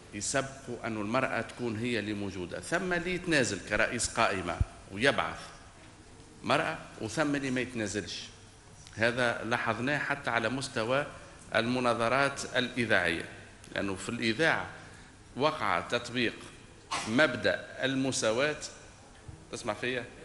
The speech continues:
أي. في الإذاعة وقع تطبيق مبدأ المساواة، مش حتى الإنصاف على مستوى المناظرات. الجميع وقع، آه، استدعائهم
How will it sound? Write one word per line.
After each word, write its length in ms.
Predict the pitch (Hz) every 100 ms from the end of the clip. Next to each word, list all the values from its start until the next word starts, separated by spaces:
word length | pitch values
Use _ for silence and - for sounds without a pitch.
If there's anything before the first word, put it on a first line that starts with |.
| - - - -
أي. 320 | 101 90 - - - -
في 60 | -
الإذاعة 640 | 135 135 151 139 117 - 123
وقع 340 | 143 113 107
تطبيق 500 | 101 110 - 135 151 -
مبدأ 580 | 127 135 127 131 - 135
المساواة، 680 | 127 131 127 131 120 101 -
مش 140 | 101
حتى 300 | - 135 -
الإنصاف 760 | 117 113 113 107 123 101 90 -
على 220 | 104 104
مستوى 760 | 120 135 - 113 131 139 -
المناظرات. 800 | 131 127 127 123 117 107 90 - - - - - -
الجميع 840 | 160 156 120 127 120 143 160 139 107
وقع، 640 | 120 143 - 107 104 123 131 - - - - - - -
آه، 340 | - 101 92 95
استدعائهم 840 | 113 139 120 127 165 135 156 160